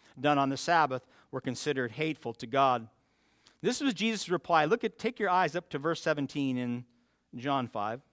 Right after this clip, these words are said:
This was his response to them. He says, "My Father's working until now, even on the Sabbath day, and I am working."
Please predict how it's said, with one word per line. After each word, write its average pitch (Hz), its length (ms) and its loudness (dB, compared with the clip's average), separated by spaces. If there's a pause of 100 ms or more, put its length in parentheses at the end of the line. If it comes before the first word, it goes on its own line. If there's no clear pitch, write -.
(1300)
This 196 160 -4
was 220 80 -2
his 208 160 2
response 233 420 6
to 208 60 2
them. 175 60 2
He 170 60 0
says, 180 140 0
"My 190 120 8
Father's 220 440 8
working 190 300 4
until 175 240 6
now, 160 360 8 (120)
even 220 240 6
on 202 140 8
the 180 60 -2
Sabbath 170 420 6
day, 160 360 2 (340)
and 196 220 6
I 262 260 10
am 202 200 4
working." 170 460 4